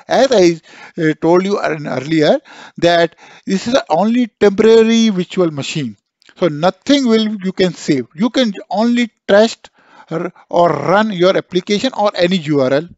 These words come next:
for as per your requirement. So guys, I hope you understand my video and you understand my concept. If you like my video, then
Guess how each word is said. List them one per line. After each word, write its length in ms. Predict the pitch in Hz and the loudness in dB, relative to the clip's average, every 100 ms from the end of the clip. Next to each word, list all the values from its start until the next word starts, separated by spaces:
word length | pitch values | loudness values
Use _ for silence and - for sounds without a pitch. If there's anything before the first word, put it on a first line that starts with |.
| _ _ _ _ _ _ _ _ | _ _ _ _ _ _ _ _
for 320 | - 180 185 | -2 2 2
as 180 | 170 170 | 0 -2
per 180 | - 170 | -2 0
your 160 | 165 | 0
requirement. 500 | 165 143 127 117 113 _ _ _ _ _ _ | 0 -2 -6 -8 -14 _ _ _ _ _ _
So 180 | - 139 | -6 -6
guys, 460 | 117 143 175 240 - _ | -2 0 2 0 -6 _
I 160 | - 147 | -2 -2
hope 400 | 135 - 170 254 | -2 -2 0 0
you 180 | 214 175 | -2 -4
understand 460 | 135 143 - 165 | -4 -6 -2 -2
my 140 | 170 135 | -2 -6
video 480 | 123 117 117 180 285 _ _ _ - - | -6 -12 -6 -6 -6 _ _ _ -20 -10
and 440 | 156 160 165 165 - _ | -2 0 0 -2 -8 _
you 240 | 170 190 - | -10 -8 -8
understand 500 | 139 147 - 196 190 | -6 -6 0 0 0
my 140 | 147 135 | -4 -6
concept. 560 | - 120 - 240 - _ _ | -6 -8 -2 -2 -4 _ _
If 220 | 214 247 302 | -2 -2 0
you 200 | 285 147 | 0 0
like 260 | 135 220 | 0 -2
my 200 | 269 240 | 0 2
video, 560 | 196 208 214 240 254 254 - | 2 0 0 0 -2 -6 -2
then 280 | 185 180 | 0 0